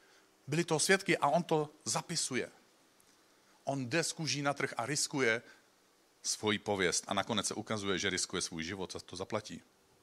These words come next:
Empirickým důvodem pro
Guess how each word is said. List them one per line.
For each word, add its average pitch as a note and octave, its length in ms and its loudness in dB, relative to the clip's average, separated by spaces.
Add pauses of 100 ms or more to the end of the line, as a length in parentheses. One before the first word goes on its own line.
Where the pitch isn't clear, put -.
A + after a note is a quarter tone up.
(3750)
Empirickým E3+ 480 6
důvodem D#3+ 460 6
pro C#3+ 280 8